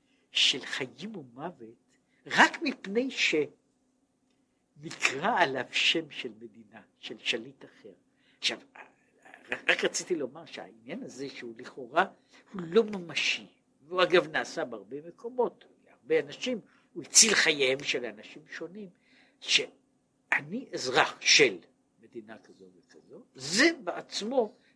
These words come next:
נותן לבן אדם תוקף, תוקף, אה, תוקף גדול. זה היה, זה היה נכון עד ל-, ל-, לתקופה העתיקה, ויש, אה, יש לזה בתוך הספרות הקלאסית, כן, שמישהו שם אומר, שאומר,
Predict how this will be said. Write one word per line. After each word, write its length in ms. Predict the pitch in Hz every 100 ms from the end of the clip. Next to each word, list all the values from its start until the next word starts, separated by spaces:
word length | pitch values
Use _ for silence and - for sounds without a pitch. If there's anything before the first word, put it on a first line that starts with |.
| 208
נותן 300 | 190 - 233
לבן 300 | 196 165 139
אדם 260 | 120 151 156 _ _ _
תוקף, 460 | 165 165 160 - _
תוקף, 580 | - 143 143 - _ -
אה, 140 | 127 120 -
תוקף 360 | - 127 127 -
גדול. 320 | 101 - 208 339
זה 100 | 277
היה, 280 | 160 156 147 - _ _
זה 140 | 139
היה 140 | 135
נכון 500 | 156 131 - 165 151 127 -
עד 360 | 170 175 165
ל-, 280 | 135 127 113 - _ _
ל-, 380 | 113 113 104 104
לתקופה 460 | - - - - 147
העתיקה, 680 | 120 - 104 - 165 127 98
ויש, 480 | 101 110 117 - 123
אה, 100 | 113 98 _ _ -
יש 240 | 127 131
לזה 380 | 120 107 113 101 95 95 95 95
בתוך 280 | - 143
הספרות 500 | 131 - 131 147 147
הקלאסית, 680 | - - 147 156 - 120 95
כן, 140 | 104 123 123
שמישהו 380 | 101 117 - 123
שם 140 | 113 104
אומר, 360 | 104 135 147 120 - _ _
שאומר, 300 | - 117 127